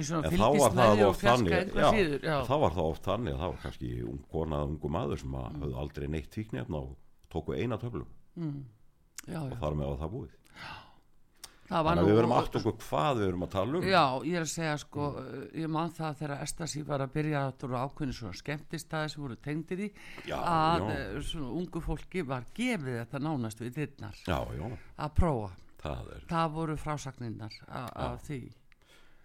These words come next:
Speaker 2: Það er, eh, það heitir, hérna, hraðvirk markaðssetning.
Speaker 1: Já.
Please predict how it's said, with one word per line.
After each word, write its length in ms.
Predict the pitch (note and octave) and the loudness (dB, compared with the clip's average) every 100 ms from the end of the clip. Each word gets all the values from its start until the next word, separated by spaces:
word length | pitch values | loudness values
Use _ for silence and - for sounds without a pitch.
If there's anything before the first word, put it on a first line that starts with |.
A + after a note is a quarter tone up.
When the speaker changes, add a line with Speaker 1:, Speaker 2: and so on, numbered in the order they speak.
| - | -10
Speaker 2:
Það 200 | C2 C#2 | -4 -2
er, 80 | D2 A#1+ | -2 -4
eh, 260 | C#2 B1+ C2+ G1+ | -6 -8 -10 -10
það 240 | - B1+ A#1+ | -8 -8 -6
heitir, 420 | C#2 - C2+ A#1 | -8 -6 -8 -8
hérna, 500 | C2 B1 B1+ B1 A#1+ - _ _ - - | -10 -10 -10 -8 -10 -14 _ _ -18 -8
hraðvirk 520 | C#2 E2+ D#2 C#2+ - | -6 -6 -8 -12 -12
markaðssetning. 720 | B1+ D#2+ - G2 - G2+ B2+ C3+ - - - - | -8 -8 -6 -8 -8 -10 -10 -14 -20 -20 -20 -12
Speaker 1:
Já. 260 | - C#3 | -8 -6